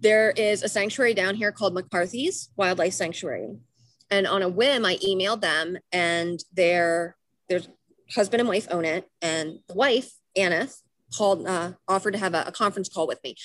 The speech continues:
which at that time too was like, "Oh my God, like, no one in the animal industry, you know,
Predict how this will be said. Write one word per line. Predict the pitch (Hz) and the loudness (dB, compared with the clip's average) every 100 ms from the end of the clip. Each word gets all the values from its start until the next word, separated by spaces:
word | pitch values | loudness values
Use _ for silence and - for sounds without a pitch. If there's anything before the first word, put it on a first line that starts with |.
| - - | -12 2
which | 226 233 | 4 4
at | |
that | 240 311 | 2 0
time | - 190 | 0 -2
too | 180 - 370 | 0 4 4
was | 202 190 | 4 0
like, | 185 180 - | 0 0 0
"Oh | 214 | 0
my | 214 156 | 0 -2
God, | 156 233 180 - | 0 2 0 0
like, | 175 175 | -4 -2
no | 185 185 | 0 2
one | 233 311 | 2 2
in | 240 | 0
the | 151 | 0
animal | 196 220 185 | 0 0 -2
industry, | 180 175 - 170 156 _ | -4 -4 -2 -2 -4 _
you | 185 | -6
know, | 135 107 160 | -6 -6 -12